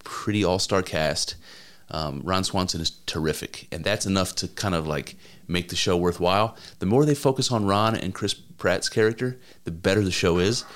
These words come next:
Um, and then the main character, of course, Leslie Knope. Uh, what's her face? What's her, what's her name? The actress, um, blonde S N L lady.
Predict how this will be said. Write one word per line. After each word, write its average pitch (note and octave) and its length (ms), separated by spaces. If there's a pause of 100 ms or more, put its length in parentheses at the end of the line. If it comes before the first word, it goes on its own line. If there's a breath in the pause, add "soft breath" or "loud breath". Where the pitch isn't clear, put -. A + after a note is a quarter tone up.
(380 loud breath)
Um, E2 400 (120)
and F2+ 140
then F2 120
the E2 60
main G2 200
character, F2 640
of - 80
course, - 480
Leslie F2 320
Knope. F2 260 (160)
Uh, D2 240
what's C2+ 200
her F2+ 60
face? F2+ 280
What's E2+ 100
her, - 160 (140)
what's F#2+ 140
her G2 100
name? G2+ 140 (120)
The A2 180
actress, - 520
um, - 1040 (380)
blonde G2 300
S F#2 160
N G2+ 60
L F#2+ 140
lady. G2+ 280